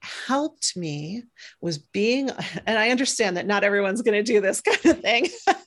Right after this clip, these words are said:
<laughs> but what helped me was being with different people in different places around the country. So I literally knew they had no connection <laughs> to each other.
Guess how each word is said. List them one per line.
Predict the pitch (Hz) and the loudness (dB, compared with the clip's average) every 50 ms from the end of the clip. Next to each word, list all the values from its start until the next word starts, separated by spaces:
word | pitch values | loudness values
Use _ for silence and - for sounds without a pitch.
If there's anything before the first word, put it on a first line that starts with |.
| 349 349 - - | 2 2 2 0
<laughs> | - 302 359 - - - 554 622 622 571 440 - 285 | 0 -2 -2 0 0 -2 0 0 0 -2 -2 -2 -4
but | 277 233 269 226 196 185 - - - - - | -2 0 2 2 0 0 -2 -6 -12 -8 -2
what | 196 202 196 | -2 0 0
helped | 190 208 226 262 269 262 - - | 0 0 0 0 0 0 0 -2
me | 214 202 185 170 160 151 - - - - - | -2 -2 0 0 -2 -4 -6 -12 -20 -8 -2
was | 175 196 185 160 156 | 0 2 2 0 0
being | 151 226 240 247 247 240 220 196 180 170 - - _ _ _ _ _ _ _ _ - | -2 0 2 2 2 2 2 0 -2 -4 -8 -12 _ _ _ _ _ _ _ _ -4
with | 202 196 180 151 156 | -2 -2 -2 -2 -2
different | 156 226 277 262 277 294 254 226 | 0 0 0 2 0 -2 -2 -2
people | - - 262 262 247 - 214 190 170 - | -2 0 0 0 0 0 0 0 -2 -2
in | - 185 180 | -4 -4 -2
different | - 247 277 269 302 240 202 - | 0 0 0 0 -2 -2 -2 0
places | 220 214 233 226 - 208 170 180 | 0 0 0 0 0 -2 -2 -2
around | 180 185 180 190 196 190 | -2 -2 -2 -2 -2 -4
the | 185 | -6
country. | - - - 226 220 202 - - - - | -6 -4 -4 -2 -2 -2 -4 -4 -6 -4
So | - - 214 196 | -2 0 2 2
I | 185 190 175 175 175 | 2 2 0 -4 -6
literally | 214 262 381 381 349 339 339 311 302 285 | -2 0 2 2 4 2 2 2 2 2
knew | 269 277 262 226 | 2 2 2 2
they | 190 185 208 | 2 0 0
had | 202 208 185 - | 0 -2 -2 0
no | 196 226 240 233 | 2 2 2 2
connection | - - 208 175 - - - - 294 269 202 | 0 -2 -4 -4 -2 -2 0 2 2 0 0
<laughs> | - | 0
to | - 220 185 175 | -2 -2 0 0
each | 175 180 180 - - | 0 -2 -2 -2 -2
other. | 165 165 170 170 175 175 - | -2 0 0 -2 -2 -2 -4